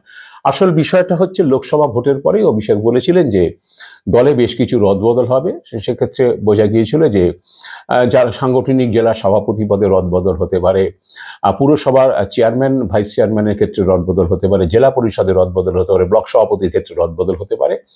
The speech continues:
তো, আহ, সেখানকার, আহ, ভোটের ফল, লোকসভা ভোটের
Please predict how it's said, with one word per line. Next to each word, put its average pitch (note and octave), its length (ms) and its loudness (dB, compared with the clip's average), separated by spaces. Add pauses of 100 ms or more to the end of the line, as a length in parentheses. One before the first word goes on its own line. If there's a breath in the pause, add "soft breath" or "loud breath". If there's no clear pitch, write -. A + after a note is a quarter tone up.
(480 loud breath)
তো, F#3 280 4
আহ, C#3 160 4
সেখানকার, E3 720 0
আহ, A#2+ 100 0
ভোটের B2 400 -2
ফল, C3+ 340 0
লোকসভা B2 400 -2
ভোটের A2+ 300 -2